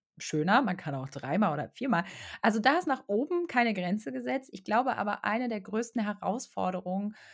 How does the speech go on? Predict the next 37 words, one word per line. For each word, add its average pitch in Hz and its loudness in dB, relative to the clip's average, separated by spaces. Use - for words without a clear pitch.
für 233 0
uns 214 2
UnternehmerInnen, 208 2
um 208 -2
da 190 0
wirklich, 190 -4
hm, 190 4
ja, 190 -2
auch 190 -4
sichtbar 302 0
zu 294 -4
sein, 254 0
ist 220 -4
tatsächlich 220 -2
die, 214 2
ähm, 190 0
Content-Konsistenz. 147 -2
Also, 180 0
Qualität 220 2
zu 240 -2
liefern 277 4
und 220 6
die 214 2
über 208 -2
einen 190 4
längeren 208 2
Zeitraum 190 -2
auch 185 -8
wirklich 190 -6
immer 190 0
wieder 214 4
zu - -8
liefern. 143 -6
Also, 175 -2
wir 190 2
haben 190 4
jetzt 196 2